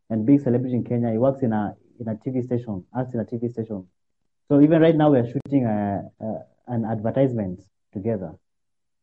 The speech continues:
So money-wise, money-wise, you know, like, it, okay, it depends on your,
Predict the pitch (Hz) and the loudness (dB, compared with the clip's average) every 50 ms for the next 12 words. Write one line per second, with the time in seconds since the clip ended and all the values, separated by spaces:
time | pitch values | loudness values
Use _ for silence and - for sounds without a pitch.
0 | _ _ _ _ _ _ _ _ - 170 160 143 160 175 190 196 196 190 185 185 | _ _ _ _ _ _ _ _ 2 4 4 6 6 6 6 6 6 8 8 8
1 | 185 185 185 180 180 - - - _ _ _ _ _ _ _ _ _ _ _ _ | 8 8 8 6 4 0 -6 -18 _ _ _ _ _ _ _ _ _ _ _ _
2 | _ _ _ _ _ _ _ _ _ _ _ _ _ _ _ - - 147 160 165 | _ _ _ _ _ _ _ _ _ _ _ _ _ _ _ -4 -2 0 2 4
3 | 170 170 170 165 165 165 160 165 156 143 139 143 143 143 135 131 127 135 131 135 | 4 4 6 6 6 6 6 6 6 6 6 8 8 8 6 6 4 4 2 2
4 | - - 165 151 - - 160 156 160 151 151 160 156 160 208 214 196 180 165 147 | 2 2 2 2 4 2 2 4 4 4 4 4 4 6 6 6 6 8 8 8
5 | 143 139 135 131 127 123 123 123 120 120 123 | 8 8 6 4 4 2 2 2 0 -2 -6